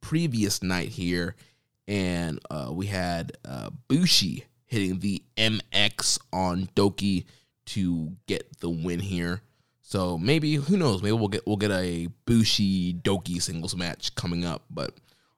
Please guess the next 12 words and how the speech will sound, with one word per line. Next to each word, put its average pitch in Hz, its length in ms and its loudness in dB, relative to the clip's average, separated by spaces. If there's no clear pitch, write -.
obviously, 127 260 2
once 98 220 0
again, 92 320 0
the - 60 -12
focus 107 300 2
here 92 240 0
was 95 560 0
on 92 360 0
Dangerous 92 460 2
Tekkers 87 540 -4
and 87 500 0
Naito 92 460 -2